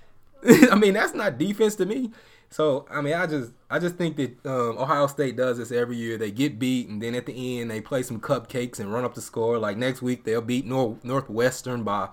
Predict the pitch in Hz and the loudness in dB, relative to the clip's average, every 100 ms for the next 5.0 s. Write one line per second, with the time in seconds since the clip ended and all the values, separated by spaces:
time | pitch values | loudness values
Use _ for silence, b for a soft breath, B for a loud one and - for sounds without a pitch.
0 | B B - 143 139 139 - 139 120 117 | B B -4 2 2 2 0 0 0 -4
1 | 101 117 123 117 123 117 117 117 175 196 | -6 -4 -2 2 2 2 0 2 4 4
2 | 160 165 170 185 175 156 170 170 160 175 | 2 0 0 -2 -2 -4 -6 -6 -4 -4
3 | 143 92 - b b - 117 - 151 - | -4 -6 -8 b b -6 -4 0 -2 2
4 | 147 185 180 - 185 151 143 160 170 170 | 0 0 -2 2 4 4 0 0 0 -2